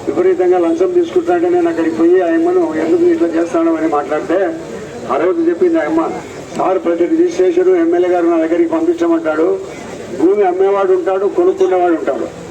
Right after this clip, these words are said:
పొద్దుటూరు ఆ రింగ్ రోడ్డుకు లోపలంతా అమ్మేవాడు ఆయన, ఆయన చెప్తేనే రిజిస్టర్ చేయాలి సబ్ రిజిస్టర్ ఆఫీస్లో,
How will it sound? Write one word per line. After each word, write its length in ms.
పొద్దుటూరు 520
ఆ 240
రింగ్ 220
రోడ్డుకు 280
లోపలంతా 580
అమ్మేవాడు 500
ఆయన, 500
ఆయన 200
చెప్తేనే 500
రిజిస్టర్ 500
చేయాలి 260
సబ్ 220
రిజిస్టర్ 300
ఆఫీస్లో, 460